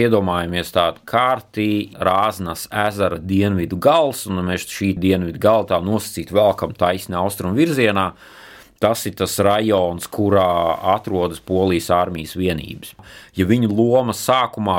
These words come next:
bija izšķiroša, janvāra beigās Rēzeknes atbrīvošana, nu, un cits starpā arī Rēzeknes atbrīvošanai Polijas armijas vadība un tieši Gricis Smiglīs arī piedāvāja, ka, nu, viņi varētu sniegt tādu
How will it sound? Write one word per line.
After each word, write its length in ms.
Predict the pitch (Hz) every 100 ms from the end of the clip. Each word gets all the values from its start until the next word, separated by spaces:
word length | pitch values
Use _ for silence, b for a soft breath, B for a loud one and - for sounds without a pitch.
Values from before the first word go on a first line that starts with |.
| 85
bija 300 | 87 - 123
izšķiroša, 640 | - - 90 82 82 - B B B B 104
janvāra 840 | 107 120 143 131 117 110 107 98
beigās 720 | 98 123 135 117 101 95 -
Rēzeknes 640 | 107 123 113 104 104 92 107
atbrīvošana, 840 | 107 110 101 95 95 92 98 90
nu, 180 | 92 98 101
un 40 |
cits 280 | 98 127 -
starpā 380 | 123 117 110 101
arī 140 | 98 95
Rēzeknes 400 | 110 107 107 107
atbrīvošanai 640 | 160 139 117 98 95 98 90 -
Polijas 540 | 101 104 95 82 - -
armijas 500 | 92 98 101 87 76 92
vadība 600 | 107 117 98 90 87 87
un 80 | 85
tieši 460 | 95 95 90 90 87 82 80 82
Gricis 380 | 90 92 - 101
Smiglīs 500 | 104 113 92 80 90
arī 120 | 85 76
piedāvāja, 560 | 98 98 78 78 78 -
ka, 80 |
nu, 80 | 87
viņi 160 | 87 85
varētu 380 | 82 76 - 101
sniegt 260 | 87 -
tādu 160 | 78